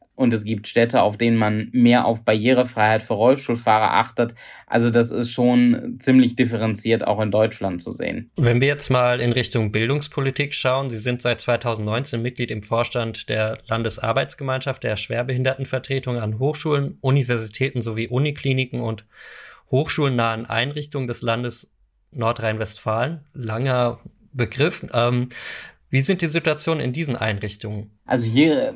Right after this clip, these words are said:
Speaker 1: reden wir ja von Universitäten, Hochschulen und Unikliniken. Wir stehen aber ja in dem Bildungssystem,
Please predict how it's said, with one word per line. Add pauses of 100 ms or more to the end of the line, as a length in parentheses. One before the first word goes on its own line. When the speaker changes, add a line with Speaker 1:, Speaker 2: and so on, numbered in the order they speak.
(100)
Speaker 1:
reden
wir
ja
von
Universitäten,
Hochschulen
und
Unikliniken. (380)
Wir
stehen
aber
ja (220)
in
dem
Bildungssystem,